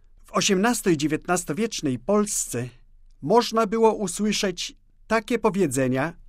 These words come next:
jak na przykład: "Chłop spanoszony", "Żyd chrzczony", "Wilk chowany", "To wszystko diabła warte", albo jeszcze agresywniejsze:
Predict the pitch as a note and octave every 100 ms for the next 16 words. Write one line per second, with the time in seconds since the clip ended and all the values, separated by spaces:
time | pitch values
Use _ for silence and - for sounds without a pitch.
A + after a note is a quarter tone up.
0 | - D3+ D#3+ G3 - C#3+ A2 C#3 D#3+ -
1 | - - - - - F#3 A#3+ - - -
2 | C3 B2 - C3+ A2+ A2 F3 G#3 - -
3 | - G#2+ A#3+ - - - - D#3+ C#3 A#2+
4 | D3+ A3 - - - B2 C4+ C4 - -
5 | C#3+ D#3 D3+ D#3+ A#3 C#4 - - B3+ B3+
6 | C#4+ C4 - A#3 A#3+ E3+ C3 A#2+ B2 A2
7 | - C#3+ B2 - - - - D#3 D3+ B3+
8 | C4 - D#3 C3 C#3 D3 A#2+ B2+ A2 G2
9 | A2+